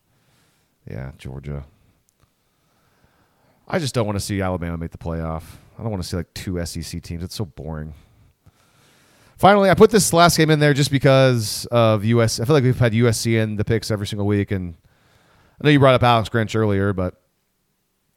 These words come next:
I figured we talk about Alex Grinch, but I don't know how much we need to talk about it. But it's U S C at Oregon. Oregon's laying fifteen at home, and that's a big old number. Oregon just,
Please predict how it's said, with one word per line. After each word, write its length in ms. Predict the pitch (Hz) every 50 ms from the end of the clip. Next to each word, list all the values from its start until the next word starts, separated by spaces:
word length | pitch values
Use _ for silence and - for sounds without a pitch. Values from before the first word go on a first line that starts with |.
| _ _
I 60 | - _
figured 180 | - 139 123
we 40 | 113
talk 120 | 123 113
about 140 | 104 107 101
Alex 220 | 107 107 95 - -
Grinch, 380 | - 110 107 101 101 101 -
but 180 | - 98 90 90
I 60 | 95
don't 120 | 92 87
know 40 | 87
how 80 | 85 82
much 160 | 82 - -
we 60 | 87
need 100 | 80 80
to 60 | -
talk 100 | 85 82
about 180 | - 85 82 87
it. 40 | 85
But 100 | 95 95
it's 140 | - - 135
U 140 | 175 190
S 100 | 185 160
C 200 | - - 170 156
at 100 | 143 139
Oregon. 500 | 135 139 151 151 139 147 147 143 139 135 _ _ _ _ - - _ _ _ _ _ _ _ _ _ _ _ _ -
Oregon's 300 | - 131 131 139 127 110
laying 320 | 127 127 127 123 120 110
fifteen 760 | 101 - - - 151 143 - - - - - 135 139 135 127
at 120 | 120 95
home, 560 | 95 120 120 120 120 117 117 113 117 113 110 104 _ _ _ _ _ _ _ _ _ _ _ _ _ _ _ _ _ _ _ _ _ _ _ _ _ _ _ _ _ -
and 580 | - 107 107 107 107 107 107 104 104 101 101 101
that's 220 | 117 135 - -
a 100 | 110 95
big 300 | 82 80 76 127 143 143
old 240 | 151 147 147 147 135
number. 420 | 131 131 127 123 131 131 127 120 113 110 - _ _ _ _ _ _ _ -
Oregon 260 | 117 127 135 131 135
just, 320 | 117 120 113 - - -